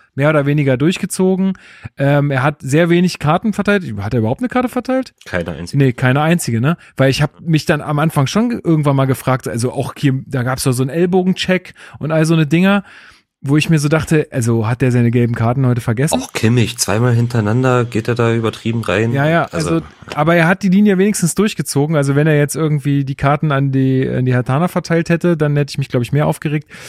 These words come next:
Speaker 1: Aber insgesamt, ja, fühlt man sich, glaub ich, gegen Bayern immer so ein bisschen benachteiligt. Gab ja dann auch mal Diskussionen, da, äh, so eine letzte Szene,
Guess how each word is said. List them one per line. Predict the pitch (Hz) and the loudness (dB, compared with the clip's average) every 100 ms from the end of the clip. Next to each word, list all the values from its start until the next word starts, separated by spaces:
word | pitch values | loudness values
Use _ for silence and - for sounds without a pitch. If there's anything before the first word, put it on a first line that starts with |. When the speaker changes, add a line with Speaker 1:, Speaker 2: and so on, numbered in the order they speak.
| - - - - - _ | -16 -16 -16 -18 -20 _
Speaker 1:
Aber | 135 131 147 139 | 0 2 2 2
insgesamt, | 165 - 139 143 156 147 - | 0 0 0 2 2 -2 0
ja, | 110 123 135 143 | 2 2 0 -2
fühlt | - 175 | -2 0
man | 175 | 0
sich, | 143 | 0
glaub | - 151 | 0 0
ich, | - | 0
gegen | 139 127 | -2 0
Bayern | 139 147 | 0 0
immer | 151 151 | 0 0
so | |
ein | 139 | -2
bisschen | 151 - 143 | -2 0 0
benachteiligt. | 131 123 156 - 143 - | 2 0 0 0 0 0
Gab | 135 139 | -2 -2
ja | |
dann | 135 135 | -4 -4
auch | |
mal | 135 131 | -4 -4
Diskussionen, | 135 - 123 135 143 147 | -4 -4 -2 0 2 2
da, | 131 127 127 | 2 0 -2
äh, | 120 131 127 127 | -4 -4 -2 -2
so | 127 | 0
eine | 127 | 0
letzte | 139 - 131 | 0 -2 -2
Szene, | - 139 147 143 143 | 0 2 4 4 2